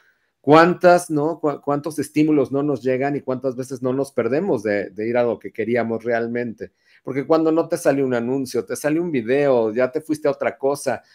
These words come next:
¿no? ¿Cómo, cómo más que nunca tenemos que estar enfocados, tenemos que estar, ¿no? con una preparación mental y entrenando nuestra mente a cada momento, ¿no? Y de aquí me lleva, mi querida Flor, a preguntarte,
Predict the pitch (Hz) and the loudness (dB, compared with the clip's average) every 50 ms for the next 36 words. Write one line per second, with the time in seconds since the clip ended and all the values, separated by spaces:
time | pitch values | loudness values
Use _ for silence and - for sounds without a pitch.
0 | _ _ _ 117 120 147 151 - - 160 185 202 214 240 233 - - - 180 185 | _ _ _ -2 0 0 0 4 6 8 8 8 8 4 2 2 -2 -2 0 0
1 | 190 202 233 196 160 160 156 156 175 226 247 247 - - - 160 151 156 160 165 | 2 2 2 2 2 0 0 0 0 0 -2 -4 -8 -6 -4 -4 -2 -2 -4 -4
2 | 165 156 156 139 - - 120 123 127 139 135 - - 120 - - 120 120 127 120 | -6 -4 -4 -4 -4 -4 -6 -6 -6 -6 -8 -10 -12 -14 -8 -6 -6 -4 -4 -8
3 | - - 95 - _ 117 113 117 117 123 123 123 127 - - _ _ _ _ - | -10 -14 -18 -8 _ 0 0 2 2 2 0 -2 -4 -8 -12 _ _ _ _ -20
4 | - - _ _ 113 113 120 127 135 139 - - - 110 - - - 113 113 117 | -20 -20 _ _ -2 0 0 0 -2 -2 -4 -4 -4 -4 -4 2 2 2 2 2
5 | - - - 127 117 120 135 - - 120 123 127 123 120 - 110 - 110 104 104 | -2 -10 -10 -6 -6 -6 -4 -4 -6 -2 0 0 -2 0 -2 -4 -2 0 -2 -2
6 | 101 - - 120 120 123 120 117 113 - 113 113 127 131 123 110 95 104 101 98 | -2 -2 -4 -6 -6 -4 -6 -6 -4 -2 -2 0 0 0 -2 -4 -4 -6 -6 -6
7 | 101 107 117 123 135 147 143 123 104 98 - - 95 92 92 95 98 110 113 117 | -4 -6 -4 -4 -4 -4 -4 -6 -6 -8 -8 -10 -8 -8 -6 -6 -6 -6 -6 -6
8 | 110 113 120 117 117 113 110 - _ 101 95 - _ 107 104 104 107 104 104 101 | -8 -4 -4 -2 -2 -4 -6 -10 _ -20 -20 -12 _ -6 -4 -4 -4 -4 -4 -6
9 | 87 87 85 87 85 85 - - - - - - - - _ - - - - - | -8 -10 -14 -18 -18 -20 -18 -18 -16 -16 -14 -16 -16 -18 _ -20 -18 -18 -6 4
10 | - 147 160 160 - - 240 240 240 208 170 165 151 147 156 165 175 - - 139 | 8 10 10 10 8 6 6 6 8 8 10 8 10 10 8 6 6 2 -4 -6
11 | 127 - 139 135 139 135 135 135 127 127 135 135 127 127 117 101 92 95 98 95 | -4 0 2 4 4 4 2 4 4 4 4 4 2 -2 -6 -6 -6 -8 -12 -4
12 | - 123 123 120 123 - - 107 117 156 - | 0 0 0 0 0 -2 -2 -2 -4 -4 -6